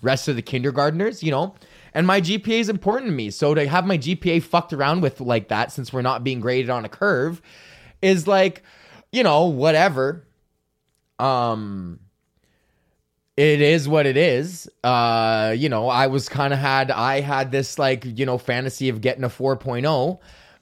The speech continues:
but, you know, that's not possible. And, um, because the grading, everyone's graded differently based on their own abilities. And, you know, that's a compliment to me. At the end of the day, it's a compliment because it's just like, yeah, you can d-, you're,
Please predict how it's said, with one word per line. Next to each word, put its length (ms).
but, 520
you 200
know, 240
that's 320
not 240
possible. 720
And, 720
um, 800
because 600
the 140
grading, 540
everyone's 380
graded 320
differently 380
based 280
on 100
their 100
own 140
abilities. 480
And, 240
you 60
know, 100
that's 220
a 20
compliment 580
to 80
me. 160
At 120
the 80
end 100
of 60
the 80
day, 100
it's 120
a 40
compliment 540
because 240
it's 160
just 200
like, 220
yeah, 160
you 180
can 220
d-, 80
you're, 380